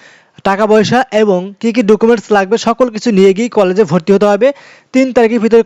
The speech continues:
কলেজ কর্তৃপক্ষ ভর্তিটি অনলাইনে রিসিভড করে নিবে, অ্যাপ্রুভড করে নিবে, ঠিক আছে? শেষ। এই পর্যন্ত তোমাদের কার্যক্রম চলমান থাকবে এবং এরপরে তোমাদের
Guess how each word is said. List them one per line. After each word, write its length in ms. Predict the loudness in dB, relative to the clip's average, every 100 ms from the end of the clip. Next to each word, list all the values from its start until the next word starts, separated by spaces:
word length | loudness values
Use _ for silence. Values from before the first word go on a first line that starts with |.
| 0
কলেজ 180 | -2 0
কর্তৃপক্ষ 340 | 0 0 0 0 0
ভর্তিটি 320 | 0 0 2 2
অনলাইনে 320 | 2 0 0 -2 -6 -20 -20 _ 0
রিসিভড 340 | 0 2 0 0 0
করে 140 | 0 0
নিবে, 120 | -2 -4
অ্যাপ্রুভড 280 | -2 -4 0
করে 120 | 0 0
নিবে, 160 | -6 -10 _ _ _ _ _ _ _ -4
ঠিক 120 | -2 -2
আছে? 140 | -6 -8 -2
শেষ। 160 | -2 -2 -8 _ _ _
এই 140 | -2 2
পর্যন্ত 260 | 0 2 0 0
তোমাদের 240 | 0 0 -2
কার্যক্রম 320 | -2 -2 -4 0
চলমান 260 | 0 0 0
থাকবে 200 | -4 -2 -2 0
এবং 140 | 0 2
এরপরে 260 | 2 2 0 0
তোমাদের 260 | 0 0